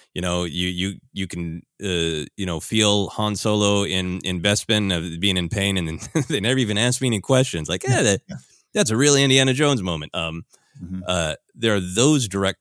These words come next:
Speaker 1: connections that we just talked about, but other than that, it's, it's, it's structural. Um,
Speaker 2: Yeah, yeah.
Speaker 1: I do think as we dive deeper, there are some thematic things. I, I think there's some very George Lucas things where,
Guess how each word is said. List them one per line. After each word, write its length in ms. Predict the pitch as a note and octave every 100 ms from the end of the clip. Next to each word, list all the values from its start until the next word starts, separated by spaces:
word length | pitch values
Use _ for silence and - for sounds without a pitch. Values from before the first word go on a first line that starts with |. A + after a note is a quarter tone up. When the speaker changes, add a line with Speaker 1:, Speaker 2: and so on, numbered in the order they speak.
| -
Speaker 1:
connections 380 | G#2+ A#2+ - E2+
that 60 |
we 80 | E2
just 180 | E2+ -
talked 240 | A#2 -
about, 280 | D#2 D2+ D2 _ _ _ _
but 120 | A2+
other 160 | A#2+ F3
than 140 | E3
that, 300 | G#2+ B2 G#2
it's, 260 | E2 D#2 -
it's, 440 | F#2+ E2 - - - _ _
it's 160 | F#2 E2+
structural. 720 | - D#2+ D2+ - B2 C3+ A#2+ _ _ _ _ _ -
Um, 440 | F2 D2+ B2+ F2 -
Speaker 2:
Yeah, 80 | A2
yeah. 80 | F#2 - -
Speaker 1:
I 60 | C3
do 160 | E3 G3+
think 180 | E3+
as 140 | D3 A#2
we 100 | A2
dive 220 | A2 F#2+
deeper, 240 | A2+ G2+
there 160 | E2 E2+ -
are 180 | A2+ C3+
some 240 | A#2+ G#2
thematic 440 | - F#2 F2 E2
things. 340 | - G2+ C#2 - -
I, 180 | E2 D#2+
I 20 |
think 220 | - D#2+
there's 140 | E2
some 160 | - D#2+
very 440 | D#2 F#2 A2 A2+
George 460 | E2+ D2+ G2 F#2+ E2
Lucas 340 | F#2+ - -
things 360 | - G#2 E2 D2+
where, 380 | E2 D#2 D#2